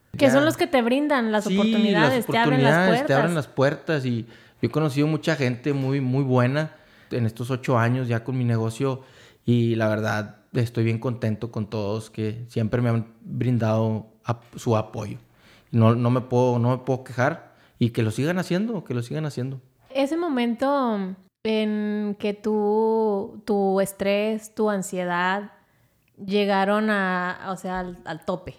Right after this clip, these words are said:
Speaker 2: Ujú.
Speaker 1: ¿Cómo, cómo le hiciste tú para superar eso? Podemos decir que la mayoría, o si no todo, eh, el estrés y la ansiedad,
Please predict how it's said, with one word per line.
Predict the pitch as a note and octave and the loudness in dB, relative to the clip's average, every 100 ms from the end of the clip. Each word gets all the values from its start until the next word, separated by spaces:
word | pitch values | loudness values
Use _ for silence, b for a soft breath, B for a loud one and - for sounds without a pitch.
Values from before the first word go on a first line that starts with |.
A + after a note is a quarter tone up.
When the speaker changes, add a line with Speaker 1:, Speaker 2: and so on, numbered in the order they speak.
| _ _ - | _ _ -4
Speaker 2:
Ujú. | C3 C#3 D#3+ F3 _ _ _ _ _ _ _ _ _ _ _ - | -2 -2 -4 -6 _ _ _ _ _ _ _ _ _ _ _ -4
Speaker 1:
¿Cómo, | B3+ B3 C4+ D4 D4 B3 | 0 2 2 2 2 0
cómo | C4+ D#4 | 0 -2
le | D#4+ | -2
hiciste | C4 - | -6 -10
tú | - B3 | -12 -4
para | C#4 A3+ | -2 -2
superar | G3+ F3+ E3 D3 | -2 -2 -2 -4
eso? | - - | -10 -8
Podemos | - A#3+ C4 C4+ | -2 0 0 0
decir | C4 | -2
que | C#4+ | -2
la | C4 | 0
mayoría, | G#3+ G3 G3 A#3 A#3+ | 0 0 0 0 -2
o | - G3 F#3+ B B | 0 -2 -2 B B
si | - A3 | -4 0
no | A3+ A3+ | 0 2
todo, | B3 C4 D4+ B3+ G#3 G#3 G3+ G3+ B B | 4 4 4 4 2 2 0 -4 B B
eh, | - G#3 G3+ G3+ | -4 0 0 0
el | G#3 G3+ | 0 -2
estrés | G3 - A#3 A#3+ | -2 -2 -2 0
y | |
la | A3+ | -2
ansiedad, | G3 G3 G3 G3+ | -2 -2 -2 -2